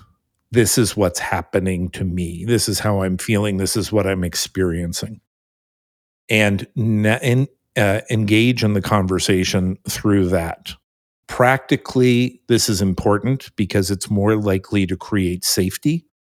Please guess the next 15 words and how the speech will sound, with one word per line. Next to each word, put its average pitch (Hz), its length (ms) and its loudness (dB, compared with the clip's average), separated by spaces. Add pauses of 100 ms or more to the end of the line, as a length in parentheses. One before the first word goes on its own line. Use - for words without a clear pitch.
(440)
and 107 180 0
safety 104 480 0
is 95 180 2
necessary 92 720 0
to 90 120 -4
have 92 500 0 (320)
good 101 380 2
conversations 107 960 0 (380)
that 104 220 2
lead 95 380 -4
to 92 560 0
learning 87 540 0 (280)
and, 87 440 -2 (180)
uh, 85 260 -4
evolution. 87 480 -4